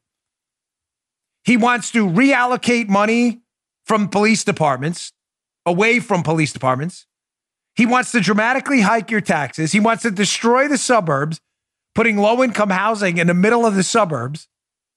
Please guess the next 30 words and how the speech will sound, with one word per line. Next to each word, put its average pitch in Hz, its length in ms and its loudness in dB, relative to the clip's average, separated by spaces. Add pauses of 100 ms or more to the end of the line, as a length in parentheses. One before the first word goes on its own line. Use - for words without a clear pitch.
(1400)
I 240 80 0
mean, 285 160 0
what, 269 180 2
what, 294 360 2
what, 294 160 2
what 294 160 4
else 302 200 0
am 294 120 0
I 262 80 2
missing, 285 360 0
folks? - 600 -2 (160)
<laughs> 180 80 -4 (680)
He 247 80 4
wants 247 260 0
to 247 80 2
destroy 254 440 0
you, 269 340 -2
the 190 140 -2
coal 240 260 4
plants. 180 420 -2
You 277 100 -4
did, 320 180 0
you, 294 240 -10
it's 349 220 -2
his 339 480 0
words, 359 440 4
man. 320 300 4
It 359 100 0
ain't 359 220 2
mine. 359 560 2